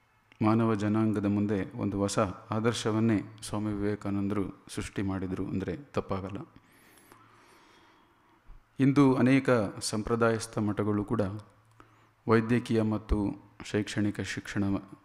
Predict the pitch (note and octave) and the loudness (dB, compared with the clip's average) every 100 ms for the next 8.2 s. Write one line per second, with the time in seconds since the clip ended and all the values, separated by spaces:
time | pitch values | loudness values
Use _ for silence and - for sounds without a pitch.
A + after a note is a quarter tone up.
0 | - - A2 G#2 G2 G#2 F2 - G#2 F#2+ | -6 0 2 2 0 0 -2 -2 -2 -2
1 | - F#2 F2+ - - - _ _ _ - | -4 -6 -6 -10 -16 -20 _ _ _ -20
2 | - - - - - _ A2+ A#2+ C3+ A2+ | -20 -20 -20 -20 -20 _ 0 2 4 4
3 | G#2+ B2 - - - - _ _ _ _ | 4 -2 -8 -18 -20 -20 _ _ _ _
4 | _ _ _ _ _ _ _ _ - A#2+ | _ _ _ _ _ _ _ _ -4 2
5 | B2 B2+ A#2+ A#2 - A#2 G2+ G#2+ G#2 F2+ | 4 4 4 2 0 -2 0 0 0 -2
6 | - - _ _ _ - _ _ - - | -6 -20 _ _ _ -20 _ _ -20 -20
7 | - - _ _ _ - G#2+ G#2+ G#2+ G2 | -20 -20 _ _ _ -2 2 4 4 2
8 | - | -2